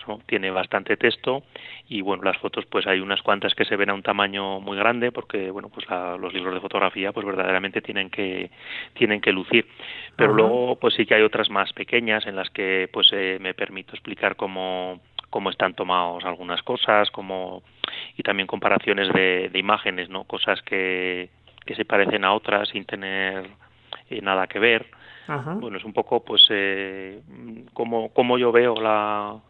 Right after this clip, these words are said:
Speaker 1: la fotografía y también, pues, me he permitido incluir textos, pues, eh, más o menos, eh, poéticos o pies de fotos, sobre todo,
Speaker 2: Muy
Speaker 1: pues,
Speaker 2: bien.
Speaker 1: que,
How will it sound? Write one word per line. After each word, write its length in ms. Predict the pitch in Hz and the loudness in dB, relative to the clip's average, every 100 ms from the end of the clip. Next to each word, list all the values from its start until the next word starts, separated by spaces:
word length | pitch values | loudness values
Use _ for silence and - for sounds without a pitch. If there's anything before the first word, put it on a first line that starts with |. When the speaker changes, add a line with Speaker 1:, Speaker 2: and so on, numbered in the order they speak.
| - | -4
Speaker 1:
la 160 | 110 | -4
fotografía 760 | - - 101 104 - 120 123 127 - - - - - | -4 -2 2 2 4 6 6 4 -8 -18 -18 -18 -6
y 240 | 107 98 | -4 -2
también, 260 | 107 95 95 | 0 0 -2
pues, 120 | 104 | 0
me 80 | 104 | 0
he 40 | |
permitido 1120 | - 98 98 110 101 98 98 92 92 90 90 90 _ _ - 135 | 2 0 -2 0 0 0 0 0 -2 -4 -8 -14 _ _ -20 -16
incluir 600 | 113 - 101 95 101 - | -16 -10 -2 2 2 4
textos, 360 | - 92 - - | 0 0 -4 -8
pues, 180 | - 92 - | -6 -4 -4
eh, 340 | 113 92 90 90 | -4 -6 -8 -8
más 200 | 95 92 | -4 -6
o 40 | 92 | -6
menos, 360 | 90 90 90 90 - - - - - | -14 -12 -10 -12 -14 -20 -18 -18 -6
eh, 520 | 107 95 90 90 90 - | -2 0 0 0 -2 0
poéticos 800 | 95 101 - 101 - 104 104 98 - | 2 2 2 -8 0 2 2 0 -2
o 380 | 95 92 90 - | -2 0 -2 2
pies 220 | 104 92 | 2 4
de 200 | 95 92 | 0 0
fotos, 360 | - 101 107 | -2 -2 -4
sobre 220 | 104 95 98 | -4 -4 -2
todo, 140 | 101 | 0
Speaker 2:
Muy 120 | 117 | 0
Speaker 1:
pues, 180 | 127 120 | 0 -2
Speaker 2:
bien. 0 | |
Speaker 1:
que, 380 | 110 98 95 | -2 -2 -4